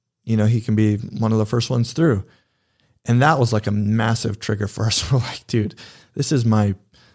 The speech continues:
this is my son. Like, I'm not gonna let him, uh, go be the first one through or the guinea pig of this." And, uh, it just put us in this spot where we, again, we just felt like we were fighting for,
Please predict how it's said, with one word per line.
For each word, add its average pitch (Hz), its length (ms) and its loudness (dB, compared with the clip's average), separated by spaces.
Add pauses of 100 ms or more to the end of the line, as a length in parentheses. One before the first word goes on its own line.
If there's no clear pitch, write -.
(100)
this 165 140 -4
is 135 80 0
my 104 160 2
son. 120 420 2
Like, 104 180 0
I'm 147 140 -2
not 156 200 0
gonna 107 220 4
let 104 240 0
him, 104 460 0
uh, 101 240 -4 (480)
go 110 140 2
be 104 140 4
the 101 120 0
first 107 400 -2
one 107 140 0
through 110 300 2
or 113 80 4
the 104 200 -2 (180)
guinea 113 240 2
pig 110 280 0
of 110 100 2
this." 117 420 2 (640)
And, 123 280 4
uh, 120 260 4
it 131 160 -4
just 185 220 -2
put 190 140 0
us 185 120 -2
in 180 100 2
this 151 140 2
spot - 400 -4
where 127 200 4 (180)
we, 123 100 -6
again, 143 420 -2
we 113 120 -2
just 143 340 -6
felt 139 140 -4
like 131 160 -8
we 123 100 -2
were 110 80 0
fighting 117 720 -2 (140)
for, 117 480 -2